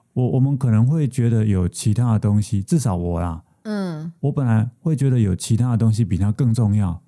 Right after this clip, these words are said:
Speaker 2: 嗯。
Speaker 1: 可是当我发现冰箱如此重要的时候，
Speaker 2: <laughs> 不行，我不能没有冰箱。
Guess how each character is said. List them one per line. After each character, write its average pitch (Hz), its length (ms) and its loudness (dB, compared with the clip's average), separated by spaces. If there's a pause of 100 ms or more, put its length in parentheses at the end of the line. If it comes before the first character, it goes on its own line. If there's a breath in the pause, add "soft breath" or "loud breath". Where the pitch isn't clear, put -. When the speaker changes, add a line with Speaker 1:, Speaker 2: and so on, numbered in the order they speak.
Speaker 2:
嗯。 175 480 -8 (180)
Speaker 1:
可 135 120 -2
是 170 120 -2
当 170 200 0
我 98 200 0
发 139 320 -2
现 131 400 0 (1700)
冰 151 240 0
箱 147 240 0
如 131 160 2
此 123 160 -2
重 139 220 -2
要 139 120 0
的 - 160 0
时 - 100 -2
候， 113 320 0
Speaker 2:
<laughs> - 40 -20
不 403 60 -8 (120)
行， 330 160 -4
我 277 140 -4
不 359 160 -6
能 285 160 -6
没 269 80 -8
有 254 160 -4
冰 240 320 -10
箱。 226 340 -6